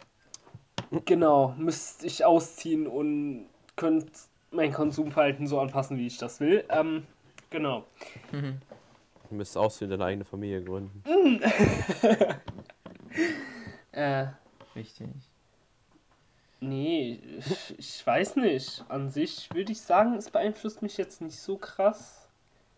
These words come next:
Speaker 1: Äh, ich würd sagen, es beeinflusst mich eher in den Ideen, die ich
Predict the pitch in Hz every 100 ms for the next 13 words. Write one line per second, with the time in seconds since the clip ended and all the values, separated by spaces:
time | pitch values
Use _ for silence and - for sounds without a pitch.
0 | _ _ _ - 151 151 131 143 - -
1 | _ _ _ _ _ - 190 - 165 165
2 | 202 - 175 180 - 185 - 185 - 165
3 | 175 160 170 151 147 151 139 107 - -
4 | _ _ 151 143 139 139 156 190 226 220
5 | _ _ _ _ _ - _ 320 320 294
6 | - - - - - -